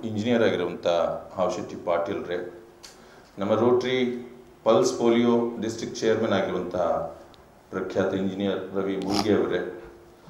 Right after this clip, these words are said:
ರೋಟರಿ ಕ್ಲಬ್ ಬೀದರ್ನ ಅಧ್ಯಕ್ಷರಾಗಿರುವಂತಹ ಚಂದ್ರಕಾಂತ್ ಕಾಡಾದಿ ಅವರೇ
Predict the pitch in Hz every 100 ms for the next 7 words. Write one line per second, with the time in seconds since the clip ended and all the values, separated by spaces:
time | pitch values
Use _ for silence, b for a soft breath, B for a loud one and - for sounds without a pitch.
0 | B - 107 117 117 131 123 101 120 135
1 | 123 127 113 123 - 113 113 107 107 107
2 | 107 98 - - - - - - - 101
3 | 98 101 95 - 95 107 107 101 90 87
4 | 87 -